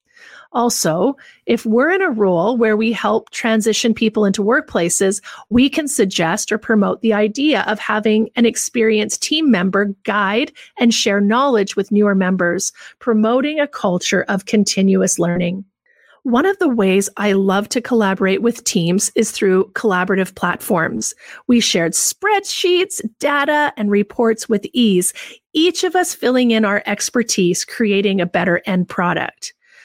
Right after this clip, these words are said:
So have a shared digital space. Not only will that enhance our collaboration skills, but it also encourages our digital skills as well.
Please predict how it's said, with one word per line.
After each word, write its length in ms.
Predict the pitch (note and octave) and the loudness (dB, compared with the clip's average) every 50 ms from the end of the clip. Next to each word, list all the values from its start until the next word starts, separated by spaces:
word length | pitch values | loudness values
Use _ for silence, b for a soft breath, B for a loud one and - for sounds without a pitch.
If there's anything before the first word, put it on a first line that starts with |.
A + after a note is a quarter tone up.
| b b b b | b b b b
So 360 | - - - A3 A#3+ C#4+ F4+ | -8 -4 0 0 0 0 0
have 300 | F4 - G#3+ F3+ G#3+ A3+ | -2 -2 -2 -2 0 0
a 60 | B3+ | -2
shared 380 | - - - G3+ G#3+ A#3 G#3 - | -2 -2 -2 0 0 0 -2 -2
digital 380 | - F3+ F#3+ - G3+ F#3 F3+ | -2 -2 -2 0 0 0 0
space. 540 | F3+ - - - F3 F3 - G3 - - - | 0 -2 -2 -2 -2 -2 -2 -4 -4 -4 -2
Not 280 | C#4+ A#3+ A3+ B3+ D#4 F#4+ | 0 0 2 2 2 0
only 340 | G4 F#4+ F#4+ F#4 E4+ C4+ - - | 0 2 0 0 0 -2 -4 -2
will 220 | A3+ B3+ A#3+ A#3 | 0 0 2 2
that 200 | A#3 G#3+ A3 A3 | 0 0 0 0
enhance 460 | G3+ G#3 - - A3+ G#3 A3 A3+ - | -2 -2 -2 -4 -2 -2 -2 -2 -2
our 80 | G#3+ G3+ | -4 -4
collaboration 760 | - - G3 F3+ F3 F3+ F3 E3+ G3+ D4+ E4+ - - A3+ G#3 | -2 -2 0 0 0 0 -2 0 0 0 0 0 0 -2 0
skills, 540 | - - - F3 D#3 D#3 E3 - - - B B B B B B | -2 -2 0 0 0 0 0 -2 -4 -6 B B B B B B
but 120 | - G#3 G#3+ | -2 0 0
it 100 | G#3 - - | 0 0 0
also 320 | - C#4 F#4+ G#4 - C4+ G#3+ | -2 -2 -2 0 0 0 0
encourages 640 | F3 F#3+ F#3+ - F#3 E3+ F3 F3 E3+ - F3 F3+ | 2 0 0 0 0 0 0 0 0 0 0 0
our 160 | F3 E3+ F3 | 0 0 0
digital 500 | F3 E3+ - A3+ C#4 - E4 C4+ F#3+ D#3 | 0 0 0 0 0 0 0 0 0 0
skills 440 | G3 - - - E3 D3 D#3+ E3 - | 0 -2 -2 -2 -2 -2 -2 -4 -4
as 200 | D#3 E3 - - | -6 -6 -4 -2
well. 360 | F#3+ G3+ A#3 - - - - | -2 -2 -2 -2 -4 -8 -14